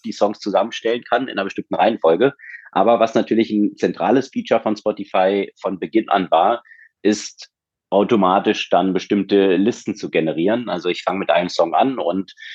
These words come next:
aufgrund meiner Hörgewohnheiten oder auch der Hörgewohnheiten anderer Leute, die diesen Song, den ich jetzt mir ausgesucht habe, gehört haben und dann in Verbindung noch andere Songs gehört haben, äh,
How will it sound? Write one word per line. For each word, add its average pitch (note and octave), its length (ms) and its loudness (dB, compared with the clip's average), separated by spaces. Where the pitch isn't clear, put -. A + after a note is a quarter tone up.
aufgrund G#2+ 460 2
meiner A#2 560 2
Hörgewohnheiten G#2+ 1040 -2
oder F2+ 420 0
auch E2 120 -2
der E2+ 260 -2
Hörgewohnheiten F#2 720 -4
anderer G#2 280 -2
Leute, G#2 380 0
die F2 360 -8
diesen A#2 240 -4
Song, G#2+ 420 2
den F#2 200 2
ich A2 120 0
jetzt - 180 0
mir F#2+ 120 0
ausgesucht F#2+ 440 -4
habe, F#2 380 2
gehört G#2 380 0
haben G2 320 0
und F#2 200 -10
dann F#2+ 140 -6
in F#2+ 100 -10
Verbindung F#2 460 -4
noch F2 120 -6
andere G#2+ 260 -2
Songs E2+ 260 -4
gehört F2+ 220 0
haben, G#2 240 2
äh, - 120 -12